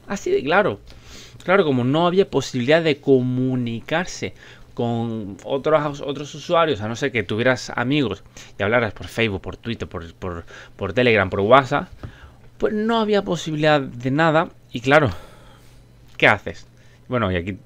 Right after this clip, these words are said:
y aquí podéis verlo perfectamente los, los, los pines aquí, bueno, los enganches, ¿no? Que me parece tan, tan, tan, tan la-, tan lamentable,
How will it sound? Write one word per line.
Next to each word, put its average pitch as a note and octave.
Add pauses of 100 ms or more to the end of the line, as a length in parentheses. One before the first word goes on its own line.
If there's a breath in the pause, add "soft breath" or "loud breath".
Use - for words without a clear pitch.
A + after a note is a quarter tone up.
(480)
y G#2
aquí G#2+
podéis C3+
verlo G2 (320 loud breath)
perfectamente G2
los, F2
los, -
los -
pines B2
aquí, -
bueno, D#2 (100)
los F#2
enganches, G#2+
¿no? D#3 (880 loud breath)
Que C3+
me A#2+
parece A#2+
tan, B2+ (400)
tan, G2
tan, -
tan A2
la-, B2
tan A#2
lamentable, G#2+